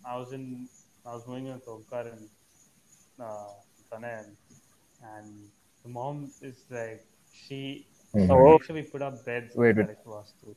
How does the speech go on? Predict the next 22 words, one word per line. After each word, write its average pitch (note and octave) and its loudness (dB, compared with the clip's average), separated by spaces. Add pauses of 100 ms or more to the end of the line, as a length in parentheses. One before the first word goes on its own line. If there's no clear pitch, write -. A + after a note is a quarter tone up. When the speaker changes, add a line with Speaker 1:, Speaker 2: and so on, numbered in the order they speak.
(100)
Speaker 4:
Uh, A2+ 6
I'm A#2 6
sorry, A2 4
what A2 8
is, B2+ 6
what, G#2+ 0
what, G#2+ -2
what A2+ 4
is A#2+ 2
Vastu A2 6
mean? D3+ 12
Speaker 3:
Vastu D#3+ 12
is F3+ 10
basically D#3+ 10
about, C#3+ 12
like, C#3 8
placement D3 8
of D3+ 8
things C#3+ 6
in C#3 4
your C3+ 8
house C3 10